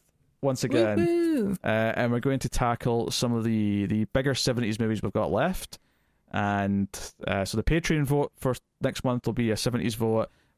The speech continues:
Speaker 1: We'll pick out a few seventies movies, and the bonus movie,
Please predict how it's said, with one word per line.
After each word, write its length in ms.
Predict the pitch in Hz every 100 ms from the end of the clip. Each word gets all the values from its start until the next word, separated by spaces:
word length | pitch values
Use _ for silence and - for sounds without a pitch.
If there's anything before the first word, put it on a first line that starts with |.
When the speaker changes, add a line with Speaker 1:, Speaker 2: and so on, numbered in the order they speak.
| -
Speaker 1:
We'll 200 | 123 117
pick 220 | 120 -
out 140 | 110
a 60 | 90
few 160 | 117
seventies 440 | 110 110 113 101 101
movies, 480 | 107 98 95 101 -
and 200 | 101 104
the 60 |
bonus 340 | 110 143 135 -
movie, 440 | 127 113 107 104